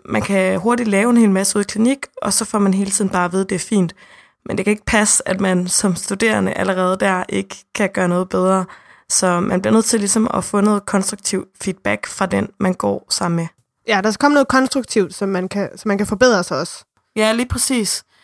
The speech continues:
Speaker 1: Øhm, men du har jo ikke været ude i klinik endnu, Camilla.
Speaker 2: <laughs> Nej, jeg har ikke, øh, jeg, jeg roder stadig rundt med noget forskning efter femte semester, så, øh,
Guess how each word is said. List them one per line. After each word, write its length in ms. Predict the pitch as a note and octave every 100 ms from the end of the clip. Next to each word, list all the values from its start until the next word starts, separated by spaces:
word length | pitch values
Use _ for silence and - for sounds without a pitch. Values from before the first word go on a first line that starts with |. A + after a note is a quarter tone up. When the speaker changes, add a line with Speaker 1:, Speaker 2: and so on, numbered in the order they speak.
| _ _ _ -
Speaker 1:
Øhm, 540 | G#3 F#3+ F3+ F#3 F#3+ - _
men 160 | G#3 G#3
du 120 | C4+
har 140 | E4 B3
jo 40 |
ikke 160 | F#4 F#4+
været 120 | B3
ude 140 | G#3
i 20 |
klinik 300 | A#3 A#3 A3
endnu, 140 | A3+ G#3+
Camilla. 320 | A3 G3 G3 - _ _ _ _ _ _
Speaker 2:
<laughs> 440 | _ - G2 A3+
Nej, 640 | A3 G#3 G3+ E4 G4 G4
jeg 100 | E4
har 140 | D#4 D4+
ikke, 460 | D4+ D4+ C4 A#3+
øh, 60 | A3+ - - - -
jeg, 220 | A#3+ C#4+ C#4
jeg 180 | C4+ C4+
roder 200 | B3+ B3+
stadig 300 | - B3+ B3+
rundt 160 | B3+ A#3+
med 80 |
noget 180 | B3 A3
forskning 500 | - A3 B3+ C4+ A#3+
efter 400 | G#3+ - A3+ G3
femte 320 | G3 A3 A3+
semester, 500 | A#3+ A3 G3 G#3+ B3
så, 180 | A3+ -
øh, 520 | G#3 F#3+ F3+ E3 B2+